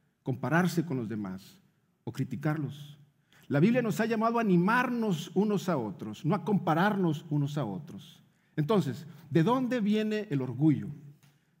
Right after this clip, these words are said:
Anota el segundo punto importante. El orgullo es diabólico. El orgullo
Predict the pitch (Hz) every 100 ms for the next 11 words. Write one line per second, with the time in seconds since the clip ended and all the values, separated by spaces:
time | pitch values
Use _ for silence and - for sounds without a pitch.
0 | _ _ - 135 180 180 170 170 160 165
1 | 147 139 135 143 180 - - _ _ _
2 | _ - 123 113 117 190 214 117 95 -
3 | - _ 127 120 135 117 127 131 - -
4 | - _ _ _ _ - 135 139 139 131
5 | 240 262 220 254 254 226